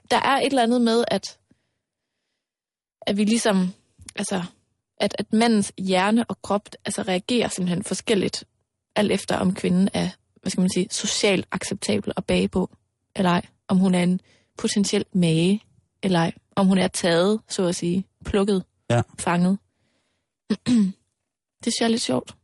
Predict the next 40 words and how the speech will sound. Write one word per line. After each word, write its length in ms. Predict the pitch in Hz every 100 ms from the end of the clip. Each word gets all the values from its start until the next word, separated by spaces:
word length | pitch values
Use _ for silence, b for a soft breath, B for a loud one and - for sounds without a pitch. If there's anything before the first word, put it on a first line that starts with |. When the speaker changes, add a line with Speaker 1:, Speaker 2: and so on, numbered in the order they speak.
| - - _ _ _ _ _ _ - -
Speaker 1:
At 120 | -
det, 140 | 226 127
Speaker 2:
Ja, 60 |
Speaker 1:
at 60 | 123
det 80 | -
Speaker 2:
men 60 |
Speaker 1:
ikke 120 | - -
bare 240 | 220 254 214
er 60 |
sådan 160 | 208 233
en 120 | 202
moralsk 640 | 196 208 240 185 - -
ting. 260 | - 185 - b b b _ -
Øh, 360 | 175 170 190 - - _ - -
nej, 240 | 202 165 -
det 100 | 196
går 240 | 190 175
ikke. 320 | 180 175 175 - _
Hjernen 480 | 180 170 170 180 190
fortæller. 480 | - - 190 180 180 - _
Altså 220 | - 175
sådan, 220 | 180 202 180
men 140 | 180
at 140 | 180
det 100 | 190
sådan, 300 | 208 208 175 - _ _ _ _
at 80 | -
der 60 | 196
ligefrem, 380 | 214 214 190 - - _ _ -
at 120 | 180
det, 120 | 202 - _ _ _ -
at 120 | -
kroppen 320 | - 240 214
bare 300 | 190 185 208 190 - _ _ _ _ _ -
fungerer 440 | 226 214 - -
sådan, 220 | 185 185 180
at 120 | -
det 100 | 185
påvirker 540 | - 196 196 - -
dit 400 | 180 - 175 -